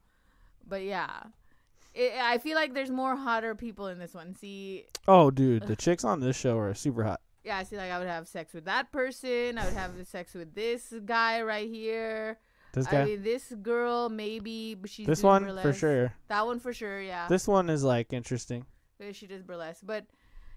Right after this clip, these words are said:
Speaker 1: so, I mean, please, please, I'm not
Speaker 2: What's the Bling Empire
Speaker 1: superficial
Speaker 2: one?
Speaker 1: in core. Um,
Speaker 2: Bling Empire.
Speaker 1: w-,
Speaker 2: Fuck!
Speaker 1: oh, but Bling Empire has an Asian Cersei in it, though.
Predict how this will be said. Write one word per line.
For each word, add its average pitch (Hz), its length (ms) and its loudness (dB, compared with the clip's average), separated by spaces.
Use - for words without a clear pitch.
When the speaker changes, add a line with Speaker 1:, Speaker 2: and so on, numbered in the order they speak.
Speaker 1:
so, 208 400 -10
I 214 120 -12
mean, 214 260 -12
please, 233 480 -12
please, 170 400 -14
I'm 185 220 -10
not 208 240 -6
Speaker 2:
What's 160 240 2
the 170 180 6
Bling 135 340 -2
Empire 139 360 2
Speaker 1:
superficial 139 40 0
Speaker 2:
one? 139 140 -2
Speaker 1:
in - 60 -14
core. 120 340 -20
Um, 165 420 -10
Speaker 2:
Bling 143 420 0
Empire. 117 640 -2
Speaker 1:
w-, 208 220 -10
Speaker 2:
Fuck! - 500 10
Speaker 1:
oh, - 80 -16
but 214 200 -4
Bling 247 280 -4
Empire 277 420 -6
has 214 240 -8
an 196 100 -14
Asian 196 360 -14
Cersei 175 540 -18
in 135 80 -20
it, 117 180 -20
though. 92 220 -20